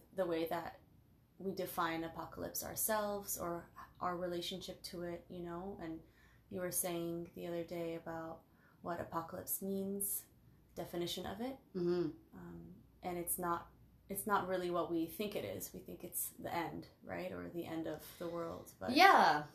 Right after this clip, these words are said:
Speaker 2: Looking it up, I was very surprised. I was like, "Ah, apocalypse means the end of things, right? Like, the end of all things." But it actually means, uh,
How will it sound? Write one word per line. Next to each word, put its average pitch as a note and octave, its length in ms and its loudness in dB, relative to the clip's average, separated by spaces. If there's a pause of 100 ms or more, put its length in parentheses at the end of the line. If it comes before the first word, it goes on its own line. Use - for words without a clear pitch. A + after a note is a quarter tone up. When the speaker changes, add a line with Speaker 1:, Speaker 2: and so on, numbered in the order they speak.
(100)
Speaker 2:
Looking A#3 340 2
it G3 60 6
up, G3 220 8
I E3 80 6
was E3 160 0
very F3 220 2
surprised. D#3+ 580 2
I D#3+ 40 -4
was D#3 100 -6
like, F#3 160 0
"Ah, B3+ 260 6
apocalypse E3+ 580 2
means F3+ 220 4
the G3 160 6
end G3+ 200 10
of G3 120 4
things, E3+ 340 6
right? E3 240 4
Like, D#3 160 2
the D3+ 140 2
end D#3 220 2
of D3 100 -2
all D3 220 2
things." F3 420 2
But F3+ 220 2
it F3+ 60 6
actually F3+ 420 8
means, D#3+ 600 4
uh, C#3 560 0